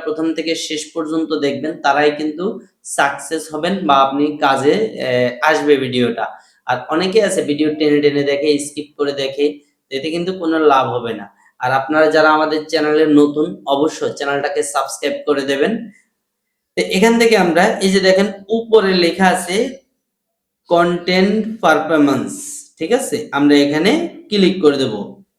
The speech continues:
এখানে ক্লিক করে দেওয়ার পরে এখানে আমাদের কিছু কাজ আছে। এই কাজটা কি? এই কাজটা হলো এই যে দেখেন উপরে যে লেখা আছে ফিল্টার কিওয়ার্ড, আমরা এই ফিল্টার কিওয়ার্ডে ক্লিক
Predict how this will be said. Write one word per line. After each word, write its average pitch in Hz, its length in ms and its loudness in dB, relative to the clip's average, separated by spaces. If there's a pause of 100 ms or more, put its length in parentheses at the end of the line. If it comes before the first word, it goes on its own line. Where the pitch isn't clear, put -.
এখানে 185 220 -2 (140)
ক্লিক 233 300 0
করে 185 180 4
দেওয়ার 160 260 6
পরে 165 140 0 (200)
এখানে 180 260 -2
আমাদের 170 280 -2 (600)
কিছু 190 220 -4 (220)
কাজ 147 200 4 (140)
আছে। - 200 -10 (320)
এই 147 80 -2 (100)
কাজটা 143 360 -2 (140)
কি? 113 120 -6 (540)
এই 143 140 -4
কাজটা 151 340 -2
হলো 175 140 0 (100)
এই 151 80 -2
যে 147 140 2
দেখেন 156 200 -2 (240)
উপরে 190 360 0
যে 165 60 2 (100)
লেখা 147 300 2
আছে 170 160 -6 (140)
ফিল্টার 147 420 2 (200)
কিওয়ার্ড, 151 400 2 (680)
আমরা 135 220 0
এই 147 120 2
ফিল্টার 147 320 0 (120)
কিওয়ার্ডে 147 420 4 (420)
ক্লিক 165 260 0